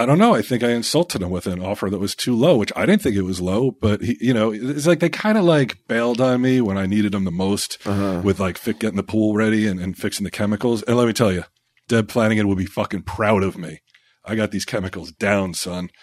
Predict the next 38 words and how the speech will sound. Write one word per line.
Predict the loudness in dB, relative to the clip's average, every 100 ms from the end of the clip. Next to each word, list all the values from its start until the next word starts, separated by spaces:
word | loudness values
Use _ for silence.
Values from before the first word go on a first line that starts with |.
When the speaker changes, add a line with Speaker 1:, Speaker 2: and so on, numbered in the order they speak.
| _ -14
Speaker 1:
Clear. | 0 4 4 4 2 -6 -16
Speaker 2:
Yeah. | -10 -6 -8 -6
Speaker 1:
Crystal | -4 -4 -6 -10
clear. | -4 0 -2
It | -4
looks | -10 -10
great. | -6 -2 -2 -4
Nice | -10 -10
and | -8
warm. | -4 -2 -4 -6
Speaker 2:
You | 0
using | 4 4 4
it? | 0 -4 _ _ -4
Speaker 1:
All | 0 0
the | -2
time. | -10 -16 _ _ _ -20 -14 -2
All | -2
the | -2
time. | -6 -6 -6 -6
Speaker 2:
Nice, | -8 -6
Speaker 1:
Yeah. | -6
Speaker 2:
nice. | -6 -6 2
Speaker 1:
Sage | 2 4
uses | 0 -2
it | -6
constantly. | -8 -10 -12 -12 -14 -16 _ _ -20 -12
Speaker 2:
What's | 0
going | 2
on | 4
with | 2
that | 2
golf | 2 2 0
cart? | -10 -10 -16 _ _ -6
Speaker 1:
Uh, | -2 -2 -2
golf | -4 -2
cart | -8
got | -8
sold. | -8 -6 -6 -8